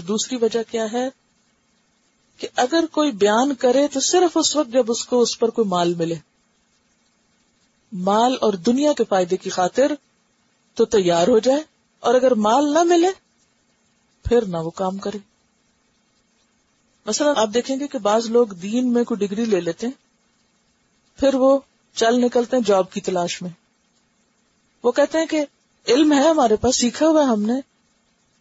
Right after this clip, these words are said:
اگر تم ہمیں جاب دو گے پھر تو ہم سکھائیں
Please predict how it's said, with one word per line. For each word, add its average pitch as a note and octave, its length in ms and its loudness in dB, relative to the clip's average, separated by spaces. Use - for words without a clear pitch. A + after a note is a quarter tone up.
اگر C4+ 220 2
تم D4+ 200 2
ہمیں D4 220 2
جاب A#3 320 4
دو A3 180 6
گے B3+ 160 -2
پھر B3 100 4
تو B3+ 180 -4
ہم A3 100 -2
سکھائیں F#3 360 -6